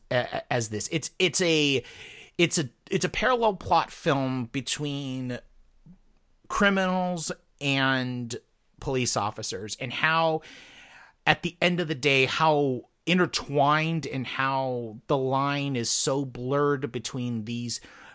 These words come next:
between corrupt cops and criminals trying to stay on the narrow but unable to do so,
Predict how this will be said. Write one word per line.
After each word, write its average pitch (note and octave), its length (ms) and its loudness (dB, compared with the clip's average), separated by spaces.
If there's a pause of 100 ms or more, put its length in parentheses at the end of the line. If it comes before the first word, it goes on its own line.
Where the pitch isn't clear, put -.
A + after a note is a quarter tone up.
between C#3 640 0 (920)
corrupt E3 400 8
cops - 440 2 (100)
and A#2+ 540 0 (220)
criminals F#3+ 560 2
trying E3+ 640 2
to C#3+ 100 0
stay B2+ 260 2
on A#2 240 -2
the A2 80 -6
narrow A#2+ 460 0 (140)
but - 260 -6 (200)
unable D3 580 2
to A#2+ 300 -4 (100)
do A2+ 240 -4
so, - 600 -6